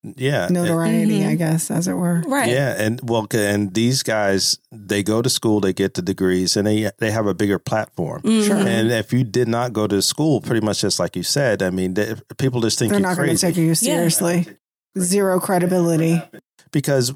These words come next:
Speaker 1: we talked about, uh, this before as well. Back when scientists back then, uh, or I don't know if, again, I don't know, I should look this up, so I don't have to keep saying I don't know about it. But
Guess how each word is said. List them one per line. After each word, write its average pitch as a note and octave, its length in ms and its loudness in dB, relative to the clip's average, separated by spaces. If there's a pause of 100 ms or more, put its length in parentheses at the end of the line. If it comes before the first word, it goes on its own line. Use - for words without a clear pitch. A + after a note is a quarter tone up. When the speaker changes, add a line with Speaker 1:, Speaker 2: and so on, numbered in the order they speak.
Speaker 1:
we C#3 160 2
talked C3+ 320 0
about, G#2+ 300 0
uh, G2+ 240 0
this G2 220 0
before F#2+ 360 0
as E2+ 160 -4
well. B2 300 0
Back G#2+ 340 -4
when G#2 160 0
scientists A#2+ 760 0 (120)
back F#2+ 380 -2
then, F2+ 380 0 (680)
uh, F#2 540 0
or G2 480 2
I A#2+ 40 0
don't C3 160 2
know A2+ 100 2
if, - 140 -4
again, G#2 380 0
I G#2 120 2
don't G#2+ 160 -2
know, G2+ 320 -2 (120)
I G#2+ 140 -2
should G2+ 240 -2
look G2 220 0
this G2+ 240 0
up, F2+ 180 0
so G2+ 160 0
I G2 80 2
don't G2 160 0
have G2 140 0
to - 80 -16
keep - 240 -4
saying F#2+ 220 0
I F2+ 100 2
don't F2 160 -2
know F#2 160 2
about F2 260 0
it. F2+ 100 -4
But G2+ 260 0